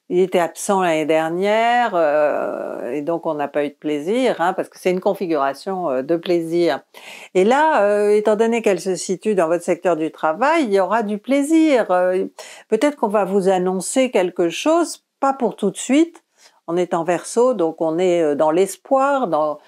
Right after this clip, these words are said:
dans l'anticipation de quelque chose. Donc peut-être que vous, qu'une annonce va vous faire, euh, plaisir pour plus tard. En tout cas, euh, c'est vraiment, euh,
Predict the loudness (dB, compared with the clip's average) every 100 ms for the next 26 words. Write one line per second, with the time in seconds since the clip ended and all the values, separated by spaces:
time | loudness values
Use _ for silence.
0 | _ _ 0 2 0 -2 -6 -6 -4 -2
1 | -4 -4 -4 -2 0 -2 -2 -4 -2 -4
2 | 0 2 4 0 -4 _ -20 _ _ _
3 | -2 0 0 0 2 0 0 0 0 0
4 | -4 -6 -4 -2 0 0 0 0 -2 -2
5 | -2 -2 -4 -2 0 0 0 -2 -2 0
6 | 0 2 2 0 -2 -6 -4 -2 -2 0
7 | 2 0 -2 -8 -20 -10 -4 -2 -4 -2
8 | 0 2 0 0 0 0 0 -4 -8 -2
9 | 2 2 2 0 0 0 0 0 2 2
10 | 2 2